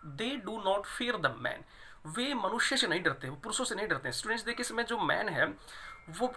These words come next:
ट्वेंटी century में यूएसए के जितने भी, यानी कि एक, अ, जो man community है, जो पुरुष जाति है पूरी, उसको indicate करता है।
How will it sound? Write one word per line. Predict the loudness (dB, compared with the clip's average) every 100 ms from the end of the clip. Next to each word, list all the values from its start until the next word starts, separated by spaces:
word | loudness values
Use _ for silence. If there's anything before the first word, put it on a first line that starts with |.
| 2
ट्वेंटी | 2 4
century | 0 2 0 -2 -2
में | 0
यूएसए | 2 2 2 0
के | -2
जितने | -4 -4 -2 -2
भी, | 0 2
यानी | 2 0
कि | -8
एक, | -10 -8 -8 -8 -6
अ, | -4
जो | 0 2 4
man | 4 2
community | 4 2 2 0 -2
है, | 0
जो | -2 -2
पुरुष | 0 2 8
जाति | 6 6 0
है |
पूरी, | -2 -4 -8 -8 -14 -8 2
उसको | 4 4
indicate | 4 2 0
करता | 0 -2
है। | -4 -4 -14